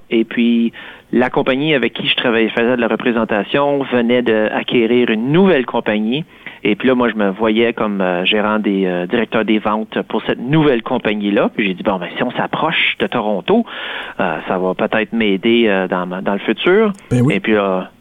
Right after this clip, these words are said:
Speaker 1: on, fait qu'on s'est parlé. Puis, euh, au point où est-ce que, en, à la fin de quatre-vingt-dix-neuf, on en parlait, l'an deux mille, en février, on est venu ici. Puis j'avais des clients ici,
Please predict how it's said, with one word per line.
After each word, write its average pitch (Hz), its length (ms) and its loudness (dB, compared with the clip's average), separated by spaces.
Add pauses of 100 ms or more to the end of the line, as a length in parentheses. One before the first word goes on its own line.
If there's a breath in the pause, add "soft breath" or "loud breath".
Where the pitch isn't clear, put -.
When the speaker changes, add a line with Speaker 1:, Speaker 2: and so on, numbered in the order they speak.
Speaker 1:
on, 92 220 -2
fait 117 160 -4
qu'on 185 140 -2
s'est 247 120 0
parlé. 151 420 2
Puis, 117 400 4
euh, 110 200 4 (340 loud breath)
au 135 140 4
point 175 300 2
où 156 120 6
est-ce 127 200 0
que, 139 300 2
en, 101 640 0 (540)
à 101 100 -2
la 104 120 0
fin 156 240 -2
de 127 100 0
quatre-vingt-dix-neuf, 123 880 -2
on 107 140 -2
en 104 100 -2
parlait, 110 500 0 (540 loud breath)
l'an 131 280 2
deux 127 180 4
mille, 135 520 4 (600 loud breath)
en 110 180 -2
février, 131 640 2
on 117 160 0
est 113 140 2
venu 139 160 2
ici. 139 380 0
Puis 135 160 0
j'avais 127 240 2
des 147 140 -4
clients 131 420 0 (480 loud breath)
ici, 143 500 2